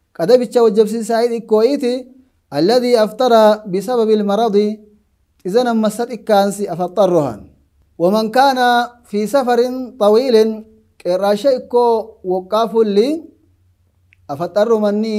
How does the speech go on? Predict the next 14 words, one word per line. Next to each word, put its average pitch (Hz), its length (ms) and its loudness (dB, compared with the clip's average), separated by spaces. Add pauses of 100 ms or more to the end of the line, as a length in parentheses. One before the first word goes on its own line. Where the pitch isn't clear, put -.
(140)
afaxaritto 185 640 -4
taane. 175 340 0 (500)
Aftara 254 480 2
fiihi 247 340 -4 (100)
kan 254 140 -2
woqaan 226 420 0 (240)
afaxarro 202 540 0
ha 196 120 2
ikkoo 202 340 -2 (120)
afaxarittuti. 170 720 -6 (160)
Beeshoo 175 420 0
ha 196 60 2
ikkoo 185 360 -2
beesittut. 202 540 -4